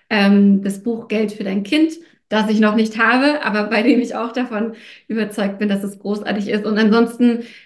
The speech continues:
verlinken wir euch, wie gesagt, auch, ähm, den zinsenberechnen punkt de, die Seite. Und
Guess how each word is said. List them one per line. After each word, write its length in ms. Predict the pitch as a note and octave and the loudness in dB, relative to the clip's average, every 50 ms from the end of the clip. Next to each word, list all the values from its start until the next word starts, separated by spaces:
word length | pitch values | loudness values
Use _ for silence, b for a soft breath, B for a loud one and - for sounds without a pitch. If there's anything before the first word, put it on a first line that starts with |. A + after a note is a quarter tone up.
| B - | B -4
verlinken 420 | B3 A#3 A#3+ C4+ C#4 C#4+ C#4 B3 | 0 2 4 4 4 4 2 2
wir 100 | A3+ G#3+ | 0 0
euch, 200 | A3 A3 - - | 0 -2 -4 -8
wie 180 | - G#3 G#3+ A#3+ | -8 -6 -4 -2
gesagt, 460 | B3 A3 F#3+ G#3 G3 G3 - - - - | -2 0 0 0 -2 -4 -6 -8 -6 -4
auch, 280 | G#3 G#3+ G3+ G3+ - - | -2 -2 -4 -6 -6 -4
ähm, 340 | G#3 G#3 G#3 G#3 G#3 G3+ | -2 0 0 0 0 -2
den 480 | G3+ G3 F#3+ F#3 G3 G3 F#3 F#3+ F#3 - | -2 -2 -2 -2 -2 -2 -4 -6 -8 -8
zinsenberechnen 1160 | - D4+ D#4+ E4+ D4+ C#4+ C#4+ C#4 C4+ C4 C4 B3 B3+ - - A3+ A#3 B3 B3+ - - A#3 A3+ G#3 | -4 0 0 2 2 2 2 2 2 2 0 0 -2 -4 -6 -6 -4 -6 -6 -6 -6 -8 -6 -4
punkt 40 | |
de, 300 | A3+ G#3+ - A#3 A3 A3 G#3+ | -6 -6 -4 -4 -4 -4 -4
die 120 | G3+ G#3+ G3+ | -4 -4 -4
Seite. 480 | G3 G3+ G3+ G#3 G#3 G3+ - A3 - | -2 0 0 0 -2 -4 -8 -8 -4
Und 180 | - A3 G3+ | -2 -2 -2